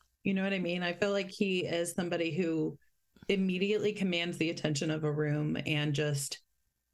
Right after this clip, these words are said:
the power shift that'll happen within him during his story is just so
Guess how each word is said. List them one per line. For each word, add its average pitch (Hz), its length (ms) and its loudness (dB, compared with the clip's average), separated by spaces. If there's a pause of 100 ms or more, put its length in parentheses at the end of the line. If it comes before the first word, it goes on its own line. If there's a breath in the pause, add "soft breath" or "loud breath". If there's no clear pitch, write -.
(1160)
the 160 160 2
power 160 380 0
shift 143 460 -2 (220)
that'll 143 220 2
happen 151 440 0
within 151 340 0
him 233 400 0 (220)
during 233 280 2
his 262 200 -2
story 247 400 -2
is 185 280 -2
just 175 240 -2
so 180 460 0